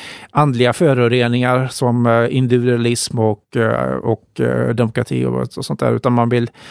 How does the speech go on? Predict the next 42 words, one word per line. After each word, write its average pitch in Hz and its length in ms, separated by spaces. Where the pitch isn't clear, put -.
men 139 100
samtidigt 131 380
vill 120 100
man 123 100
ta 139 100
över 117 260
det 117 160
som 120 240
man 113 160
vill 123 120
ha 196 160
från 151 180
väst-, 139 240
västvärlden. 117 520
Så 131 100
det 127 100
har 143 100
ju 165 120
varit, 175 160
det 123 60
har 120 60
ju 165 120
inneburit 170 280
att 113 80
det 143 80
är 123 60
generationer 185 600
kineser 139 340
som 143 180
har 131 300
studerat, 156 560
eh, 185 140
eh, 139 280
utlandet 131 540
och 131 140
tänkt 190 360
på 175 80
utlandet 135 500
väldigt 135 320
mycket. 151 340
Eh, 127 720
chefsideologo-, 127 800